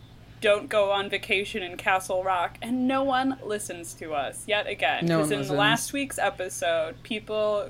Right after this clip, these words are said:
Speaker 1: go on vacation in Castle Rock, though with motives that are less than pure. It's to have an affair at a bed and breakfast, and they pick the murder bed and breakfast. Um, but we warned them.
Speaker 2: Okay, I gotta say,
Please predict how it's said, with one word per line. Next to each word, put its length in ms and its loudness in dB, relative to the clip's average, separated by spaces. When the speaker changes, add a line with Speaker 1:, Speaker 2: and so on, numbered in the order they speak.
Speaker 1:
go 180 0
on 180 2
vacation 760 -6
in 80 -10
Castle 360 -2
Rock, 320 -4
though 200 4
with 320 -4
motives 460 8
that 140 6
are 120 8
less 260 2
than 260 -6
pure. 400 4
It's 260 -6
to 180 -10
have 240 0
an 60 -8
affair 360 2
at 80 2
a 40 -4
bed 200 2
and 140 -2
breakfast, 460 0
and 80 -10
they 60 -8
pick 280 -4
the 80 -4
murder 460 0
bed 200 2
and 140 -6
breakfast. 720 -4
Um, 400 -4
but 160 0
we 80 2
warned 380 4
them. 120 8
Speaker 2:
Okay, 280 6
I 160 12
gotta 280 12
say, 600 8